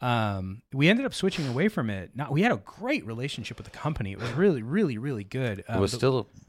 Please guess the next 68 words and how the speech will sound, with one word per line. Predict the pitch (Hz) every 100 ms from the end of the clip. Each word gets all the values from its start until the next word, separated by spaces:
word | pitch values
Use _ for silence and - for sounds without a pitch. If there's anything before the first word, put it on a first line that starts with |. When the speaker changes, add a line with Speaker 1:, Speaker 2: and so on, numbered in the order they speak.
| -
Speaker 2:
a, | 90
a | 90 _ _ _ - -
good | 107 82
product, | 92 165 - -
too. | 156
They | 104
just | 76 78
started | 82 78 82
adding | 80 87 85
a |
bunch | 85 85
of | -
bloatware | - 104 113 76
and | 127
Speaker 1:
Right. | 139 131
Speaker 2:
junk. | 95 - -
Speaker 1:
Yeah, | 143 147
Speaker 2:
Yeah. | 123
Speaker 1:
it | -
sucked | - 170 -
because | - - 123 113 165
even | 196 175 127
today, | 135 143 190
I, | 113 107
as | 110
far | 143
as | 143
I | 104
know, | 101 139
they | 110
still | 95 117
do | 110 101
a |
decent | 98 104 92
job | 98 101 104
of, | 90 98 -
of | 92 92
removing | 95 120 131 98 95
viruses. | 98 180 110 - 53 - - - - -
But | 135
they | 143
started | 123 165 175 131
adding | 113 135 139
things | 123 117 107 120
in, | 139 131
and | 110 -
customers | 127 - 117 117
were |
calling | 107 120 113 117
us | 113 -
and | 101
like, | 117
"Oh, | 160
you | 151
know, | 147
it's | 135
running | 131 139
Speaker 2:
What |
Speaker 1:
a | 147
Speaker 2:
is | 123
this | 117 135
Speaker 1:
little | 143 120
Speaker 2:
web | 131
Speaker 1:
slower," | 131
Speaker 2:
P |
C | 110 143
Speaker 1:
and | -
Speaker 2:
tune-up? | 117 104 87